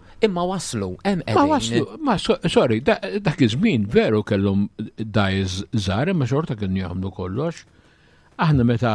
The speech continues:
Speaker 2: meta b-, imben-, imbena San Juan, il-parti kbira ta-, ta-, tal-opri, tal-arti, ġabuhom ġiet minn Ruma. U xi drabi kellhom diffikultà kbira, per eżempju, il-, il-baptism,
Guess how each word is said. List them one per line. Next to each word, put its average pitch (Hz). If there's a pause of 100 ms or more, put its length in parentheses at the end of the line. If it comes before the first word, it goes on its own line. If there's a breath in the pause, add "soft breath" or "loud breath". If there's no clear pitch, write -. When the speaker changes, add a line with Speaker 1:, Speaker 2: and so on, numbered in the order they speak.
(120)
Speaker 2:
meta 135
b-, 110
imben-, 113
imbena 104
San 95
Juan, 127 (1000 soft breath)
il-parti 131
kbira 107
ta-, 104
ta-, 101
tal-opri, 113
tal-arti, 110
ġabuhom 117
ġiet 107
minn 98
Ruma. 110 (580 soft breath)
U 240
xi 143
drabi 127
kellhom 110
diffikultà 110
kbira, 123
per 101
eżempju, 113
il-, 127
il-baptism, 107